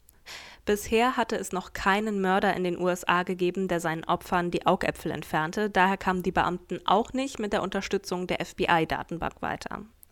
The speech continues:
Aber es wurde ein Täterprofil erstellt. Der Polizeipsychologe ging davon aus, dass der Mörder ein weißer Mann aus Oak Cliff war und wahrscheinlich Naturwissenschaften studiert hat oder mal als medizinisch-technischer Assistent in einem Labor gearbeitet hat.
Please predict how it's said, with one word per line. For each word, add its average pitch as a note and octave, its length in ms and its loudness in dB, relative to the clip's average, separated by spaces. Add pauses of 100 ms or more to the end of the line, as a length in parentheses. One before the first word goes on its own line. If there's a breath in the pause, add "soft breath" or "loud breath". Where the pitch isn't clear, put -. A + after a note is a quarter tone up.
(160)
Aber A3 460 4
es - 180 -8
wurde E3 360 -2
ein C4+ 240 -6
Täterprofil - 720 -6
erstellt. - 540 -8 (480 loud breath)
Der G#3 80 6
Polizeipsychologe B3 1040 4
ging G#3+ 180 -2
davon G#3 260 0
aus, E3 340 2
dass - 200 -2
der F#3+ 100 2
Mörder F3+ 540 4
ein E3 280 -4
weißer E3 380 0
Mann F3 400 -2 (120)
aus F#3+ 260 -2 (100)
Oak G3 300 0
Cliff - 380 -8
war E3 360 2 (200)
und G#3+ 320 -4
wahrscheinlich F3+ 520 0
Naturwissenschaften B3 880 -2
studiert A#3+ 480 0
hat A#3 320 4
oder G3+ 200 2
mal F3+ 200 2
als F3 220 -4
medizinisch-technischer G3 1160 -4
Assistent F3 500 -2
in F3+ 100 -4
einem E3 200 -2
Labor F3+ 360 2
gearbeitet C#3+ 520 -2
hat. F#3+ 200 -2